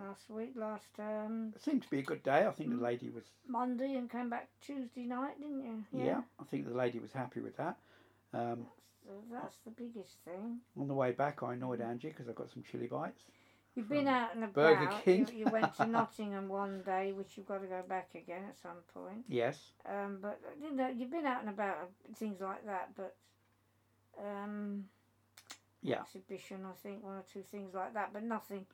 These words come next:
Speaker 1: nothing unusual. Not, you know.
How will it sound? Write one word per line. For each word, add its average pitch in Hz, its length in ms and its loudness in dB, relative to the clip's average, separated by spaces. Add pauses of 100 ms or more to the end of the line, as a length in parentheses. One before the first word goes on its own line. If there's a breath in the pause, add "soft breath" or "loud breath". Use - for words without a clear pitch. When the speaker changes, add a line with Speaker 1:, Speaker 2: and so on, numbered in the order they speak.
(220 soft breath)
Speaker 1:
nothing 240 260 0
unusual. 214 840 -2 (480)
Not, - 140 -18 (180)
you 202 120 -6
know. 160 180 -8